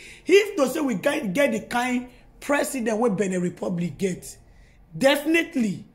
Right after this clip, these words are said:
he no go dey fight for Oduduwa nation. He say because the way Benin Republic president take do a whole small Cotonou wey dey there,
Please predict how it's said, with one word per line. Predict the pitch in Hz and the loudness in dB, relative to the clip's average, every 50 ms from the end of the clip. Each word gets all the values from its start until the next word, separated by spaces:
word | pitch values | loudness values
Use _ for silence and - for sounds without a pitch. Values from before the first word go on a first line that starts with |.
| _ _ _ _ _ _ _ - | _ _ _ _ _ _ _ 2
he | 339 339 330 | 2 4 4
no | 311 311 320 294 226 | 4 2 2 2 2
go | 226 220 | 2 2
dey | 190 - | 2 0
fight | - - - 226 240 226 | -4 -4 -4 -2 -2 -2
for | - 226 196 | -2 -4 -4
Oduduwa | 175 180 151 165 190 185 185 185 | -4 -4 -4 -4 -4 -2 -2 -2
nation. | 175 165 151 - - 180 143 123 - - _ - - _ _ _ | -2 -2 -4 -8 -12 -14 -14 -16 -16 -20 _ -20 -20 _ _ _
He | - 226 | -6 -6
say | - - 269 247 | -4 -2 -2 -2
because | 208 208 - - - 208 208 196 151 151 | -2 -4 -4 -4 -2 -2 -2 -2 -2 -4
the | 202 220 | -4 -2
way | 196 180 185 214 285 320 339 349 339 339 330 214 | -2 -2 0 0 0 2 4 4 4 4 2 0
Benin | - 233 220 220 208 | -2 -2 -2 0 0
Republic | 208 202 196 - 277 262 220 226 214 - | 0 0 0 0 0 0 0 0 -2 -4
president | - - 233 240 233 - 190 208 185 - - | -6 -8 -8 -8 -6 -4 -4 -4 -4 -2 -2
take | 220 196 165 | -4 -4 -2
do | 175 220 220 214 - - - - - _ | -2 -2 -2 -4 -6 -12 -20 -20 -12 _
a | - 208 | 0 4
whole | 202 220 247 262 285 | 8 8 8 8 8
small | - - - 254 247 247 247 247 247 - | 4 0 -2 0 2 2 2 2 0 -2
Cotonou | 247 247 247 - 247 233 220 220 226 226 | -4 -4 -2 -2 -2 -2 -2 -2 -2 0
wey | 226 208 | 0 0
dey | 185 151 202 202 | 0 0 -2 -2
there, | 170 131 143 190 180 151 - | -4 -4 -4 -6 -6 -6 -8